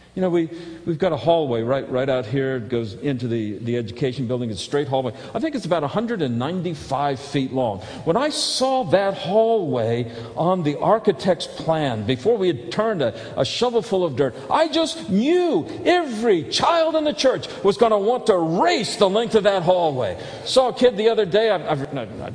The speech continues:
can't remember who it was, but a cute child. But, uh, you know, <laughs> he came running up the hallway, got almost to his dad, and he said, "You know, that was funny." Turned around and started running the other way again. He was gonna just keep going back and forth, back and forth.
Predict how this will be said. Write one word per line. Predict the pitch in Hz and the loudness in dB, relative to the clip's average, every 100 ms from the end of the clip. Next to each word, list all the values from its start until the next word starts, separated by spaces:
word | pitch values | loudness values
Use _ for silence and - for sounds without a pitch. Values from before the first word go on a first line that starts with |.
| - - | -12 -4
can't | 160 147 | -2 0
remember | 147 135 | 0 0
who | 165 180 | 0 2
it | |
was, | 175 254 180 | 2 0 2
but | 151 - - - | 0 0 -12 -6
a | 143 160 135 - | 0 0 -2 -8
cute | - 254 - | -4 -4 -6
child. | - 95 87 117 247 - - | -8 -4 -2 0 -2 -4 0
But, | 185 196 | 2 4
uh, | |
you | 208 196 196 | 2 2 0
know, | 175 | -2
<laughs> | - - - - - - - - - - - - - | -4 -6 -4 -4 -4 -4 -4 -6 -6 -6 -6 -6 -6
he | 175 | 0
came | 214 214 185 | 2 4 2
running | 180 208 330 370 349 320 | 2 2 4 4 2 2
up | 311 | 2
the | 311 | 2
hallway, | 247 269 277 269 240 | 0 2 2 4 2
got | 254 277 | 2 2
almost | 311 302 269 - | 2 2 0 0
to | |
his | 269 | -4
dad, | 196 285 | 0 2
and | 269 | 2
he | 254 | -2
said, | - 233 165 - - | 2 0 0 -6 2
"You | 202 | 4
know, | 359 | 4
that | 339 320 | 4 4
was | 285 - | 2 4
funny." | 311 277 214 | 2 4 0
Turned | - 349 | 2 2
around | 339 339 330 | 2 2 2
and | 285 | 0
started | 311 302 285 | 4 4 4
running | 320 330 | 2 2
the | 320 | 2
other | 311 | 2
way | 302 311 320 | 2 2 0
again. | 285 285 - - | 0 0 0 0
He | |
was | 330 | 2
gonna | 311 254 | 4 2
just | 277 - | 0 0
keep | 285 - | -2 0
going | 302 285 | 0 2
back | 294 | 0
and | 277 | 0
forth, | 285 277 | 0 0
back | 277 | -2
and | 269 | -2
forth. | 277 294 | -4 -4